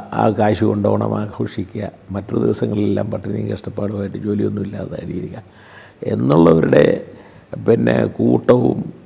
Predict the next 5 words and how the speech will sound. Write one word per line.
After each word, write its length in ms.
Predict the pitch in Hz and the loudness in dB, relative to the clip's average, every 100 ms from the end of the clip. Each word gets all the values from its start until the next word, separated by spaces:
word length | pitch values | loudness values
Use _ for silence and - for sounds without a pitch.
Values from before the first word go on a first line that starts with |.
| - | -14
ആ, 480 | - 50 - - - | -4 -2 -2 -4 -2
സന്തോഷവും 800 | - 107 110 64 - 113 110 - - | 0 0 4 4 4 2 0 -4 -4
ആഹ്ലാദത്തിൽ 680 | 98 104 - - 113 110 107 | -2 2 0 0 -4 -8 -8
നിന്ന് 160 | 110 | -4
വ്യത്യസ്തമായിട്ട് 840 | 107 98 - - 110 104 101 - | -4 -4 -8 -6 -4 -4 -6 -8